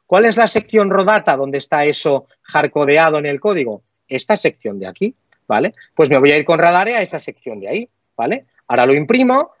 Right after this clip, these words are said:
y yo veo, eh, no, no lo veo, necesito más, por ejemplo, trescientos, ¿vale? Y veo ya ahí abajo el código. Si entro aquí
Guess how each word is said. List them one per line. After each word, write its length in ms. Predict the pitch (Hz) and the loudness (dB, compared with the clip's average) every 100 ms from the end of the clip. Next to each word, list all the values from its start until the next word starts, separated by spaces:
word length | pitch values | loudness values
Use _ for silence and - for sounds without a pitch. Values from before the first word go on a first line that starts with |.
| _ - | _ -4
y 360 | 196 233 269 - | 0 0 0 -6
yo 220 | 135 151 | 0 2
veo, 460 | 156 214 214 277 _ _ _ | 4 2 2 0 _ _ _
eh, 520 | - 135 123 110 107 101 | -6 -4 -4 -6 -8 -6
no, 360 | 110 127 156 - | 0 2 2 -2
no 280 | 120 113 104 | -2 0 2
lo 120 | 110 | 4
veo, 360 | 139 180 220 214 | 4 4 2 -2
necesito 420 | 127 107 110 113 | -4 -4 0 2
más, 320 | 120 185 - | 2 0 -4
por 140 | - | -10
ejemplo, 600 | 104 117 98 110 104 104 | -6 -4 -2 -2 -2 -2
trescientos, 760 | 104 113 - 185 196 240 330 - _ _ _ | -4 -4 0 2 2 2 -2 -4 _ _ _
¿vale? 360 | - 123 220 - _ _ - | 0 0 0 -4 _ _ -2
Y 120 | 175 | 2
veo 180 | 175 185 | 4 2
ya 320 | 175 190 165 | 2 -2 -2
ahí 260 | - 120 165 | -10 -10 -6
abajo 580 | 180 214 233 - 277 294 | -4 -4 -6 -8 -10 -8
el 160 | 147 120 | -10 -10
código. 480 | - 85 98 220 - _ _ | -12 -14 -10 -10 -10 _ _
Si 280 | - - 175 | -8 0 0
entro 260 | 214 240 | 2 2
aquí 400 | 226 262 247 139 | 2 0 -4 -4